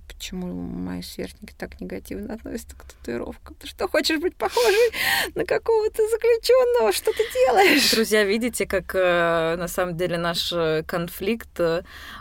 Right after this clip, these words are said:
Speaker 2: очень просто решается тем, что наши родители просто выросли абсолютно при, а, других обстоятельствах, э,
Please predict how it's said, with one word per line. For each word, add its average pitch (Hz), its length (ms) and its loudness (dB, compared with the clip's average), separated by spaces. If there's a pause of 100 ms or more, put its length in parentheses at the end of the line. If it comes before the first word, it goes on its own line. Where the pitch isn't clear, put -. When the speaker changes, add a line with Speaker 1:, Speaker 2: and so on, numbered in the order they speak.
(100)
Speaker 2:
очень 196 320 -4
просто 208 380 0
решается 180 640 0
тем, 214 220 0
что 185 220 -6
наши 175 280 -4
родители 185 380 -2
просто 180 340 -4
выросли 180 720 -2 (340)
абсолютно 180 680 -2
при, 180 540 -2 (400)
а, 165 720 0
других 175 960 -4
обстоятельствах, 185 1300 0
э, 165 400 2